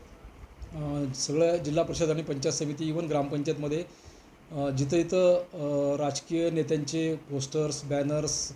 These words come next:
किंवा शासकीय योजनांचे फलक होते, जिथं नेत्यांचे, अ, फोटो समजा असतील तर त्या, अ, सगळ्या आपण काढण्याच्या सूचना दिल्या, तश-, तशी माहिती देखील,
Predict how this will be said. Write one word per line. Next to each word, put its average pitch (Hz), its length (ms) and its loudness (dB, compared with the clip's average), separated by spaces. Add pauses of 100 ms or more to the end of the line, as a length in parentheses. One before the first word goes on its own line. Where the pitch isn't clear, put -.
किंवा 147 340 0
शासकीय 139 380 -2
योजनांचे 143 280 0
फलक 151 360 0
होते, 147 320 -2 (340)
जिथं 156 300 2
नेत्यांचे, 156 800 -2 (300)
अ, 139 320 -2 (180)
फोटो 147 240 -4
समजा 147 300 -2
असतील 135 380 -4 (460)
तर 160 40 -6
त्या, 196 440 -2 (120)
अ, 143 440 -2
सगळ्या 160 420 0 (160)
आपण 160 520 -4
काढण्याच्या 147 460 -2
सूचना 151 280 -4
दिल्या, 156 260 0
तश-, 147 200 -4
तशी 143 140 -2
माहिती 143 240 0
देखील, 151 280 -4